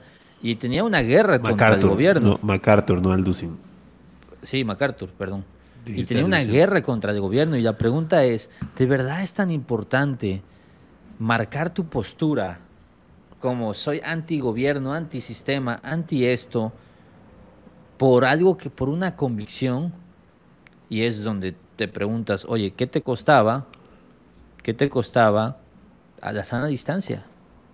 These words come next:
Speaker 1: No, es que si, ah, si, ah, tengo sana distancia, entonces estoy obedeciendo al sistema.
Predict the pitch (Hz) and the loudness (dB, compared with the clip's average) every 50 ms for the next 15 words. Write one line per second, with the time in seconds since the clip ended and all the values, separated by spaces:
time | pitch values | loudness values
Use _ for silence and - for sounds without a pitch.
0 | _ _ _ _ _ _ _ _ _ _ _ - 135 165 185 190 180 170 160 - | _ _ _ _ _ _ _ _ _ _ _ -4 -2 0 0 2 2 0 0 0
1 | - 170 147 - 147 139 135 - - 113 117 - 120 - - 135 135 - - - | -2 -4 -2 -2 -2 -4 -4 -4 -6 -8 -8 -8 -8 -4 -2 0 0 -2 -4 -6
2 | - 160 151 156 160 143 - 151 147 147 131 113 - - 143 143 135 147 - 92 | -4 -4 -2 -2 -2 -2 -2 0 0 0 -2 -2 -2 -2 -2 0 0 0 -2 0
3 | - 127 123 127 117 - - - 120 127 123 131 - 135 117 113 107 101 92 - | 0 -2 -2 -2 -4 -6 -4 -2 -2 -2 -2 -2 -4 -4 -2 -2 -2 -4 -4 -4
4 | 131 123 117 110 107 107 110 104 - - 113 104 95 | -4 -4 -2 -2 -4 -4 -8 -8 -6 -4 -4 -4 -4